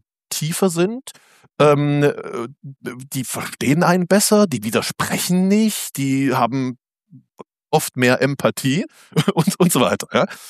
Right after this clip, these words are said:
Ähm, das ist der, das ist der erste Teil. Der zweite Teil, äh, in diesem Buch ist, da wird beschrieben, äh,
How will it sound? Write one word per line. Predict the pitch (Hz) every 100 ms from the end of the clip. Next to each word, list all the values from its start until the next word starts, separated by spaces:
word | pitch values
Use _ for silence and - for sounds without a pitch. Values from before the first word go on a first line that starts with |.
| - - - -
Ähm, | 147 147 135 - -
das | 190
ist | 226
der, | 180 180
das | 165 220
ist |
der | 196
erste | 151 -
Teil. | - - - - -
Der | 143
zweite | - 233 277 -
Teil, | 123 117 214 330 _ _ -
äh, | 143 139
in | 165
diesem | 170 143
Buch | - 202 233
ist, | 180 254 - - _ -
da | 143
wird | 185 -
beschrieben, | - - 147 202 254 214 - _ _ _ _
äh, | 135